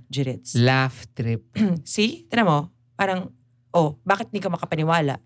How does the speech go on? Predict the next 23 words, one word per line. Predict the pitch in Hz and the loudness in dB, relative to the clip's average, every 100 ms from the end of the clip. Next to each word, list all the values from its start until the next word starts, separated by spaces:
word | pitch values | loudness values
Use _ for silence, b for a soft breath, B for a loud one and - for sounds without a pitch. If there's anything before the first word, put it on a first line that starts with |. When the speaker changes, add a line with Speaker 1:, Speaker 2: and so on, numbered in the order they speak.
| - | -4
Speaker 2:
Oh, | 127 | 0
bakit | 156 170 | 2 0
ako | 131 143 110 | -4 0 0
hindi | 107 | 0
ka | 104 107 | -6 -6
rin | 101 101 | -4 -4
makapan-, | 101 95 95 - 95 92 - - | -2 -4 -8 -10 -8 -8 -10 -6
ma- | 98 | 0
Speaker 1:
Because | - 370 302 | 2 4 4
wala | 320 320 311 | 4 4 2
kang | 302 294 214 | 0 -2 0
g-, | 208 262 | 0 0
best | 220 269 262 - | 2 2 0 -2
friends | 262 269 180 185 | 0 0 -4 0
doon. | 262 | 2
I | 285 | 4
Speaker 2:
Eh, | 254 254 | 2 6
ba-, | 294 311 | 6 4
Speaker 1:
swear. | 294 254 | 2 -2
Speaker 2:
eh, | - 294 | 2 4
bakit | 262 269 320 302 | 4 2 -4 -8
ikaw | 269 240 | -2 0
rin? | 233 269 180 | 0 0 -2